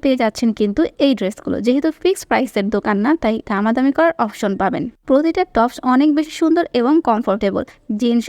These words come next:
অথবা ফর্মাল প্যান্টের সাথে এগুলো পরলে খুব বেশি ভালো লাগবে। এখন আবার যে টপসগুলো দেখাচ্ছি, এগুলো তিনশো পঞ্চাশ করে ছিল, এগুলো আর একটু লং ছিল, তাই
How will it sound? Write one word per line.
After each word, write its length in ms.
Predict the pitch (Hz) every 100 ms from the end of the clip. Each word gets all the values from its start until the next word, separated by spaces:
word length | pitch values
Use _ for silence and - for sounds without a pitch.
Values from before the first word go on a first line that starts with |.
| -
অথবা 240 | 233 277 302 285
ফর্মাল 380 | 269 294 311 339
প্যান্টের 320 | 247 226 220 233
সাথে 180 | 226 214
এগুলো 200 | 214 208 226
পরলে 200 | 240 277 294
খুব 120 | 320 269
বেশি 180 | 294 339 302
ভালো 140 | 220 220
লাগবে। 240 | 208 220 - _ _ _ _
এখন 300 | 240 247 330 311
আবার 140 | 311 294 -
যে 100 | 294 311
টপসগুলো 340 | 311 - 294 269
দেখাচ্ছি, 300 | - 220 311 -
এগুলো 160 | 220 269 285
তিনশো 220 | 262 302 262
পঞ্চাশ 320 | 233 240 226 -
করে 160 | 202 202
ছিল, 160 | - 233 359 -
এগুলো 260 | 220 254 349 - - _ -
আর 60 | 233
একটু 120 | 254 302 220
লং 140 | 208 247 294
ছিল, 180 | - 196 262 -
তাই 140 | 233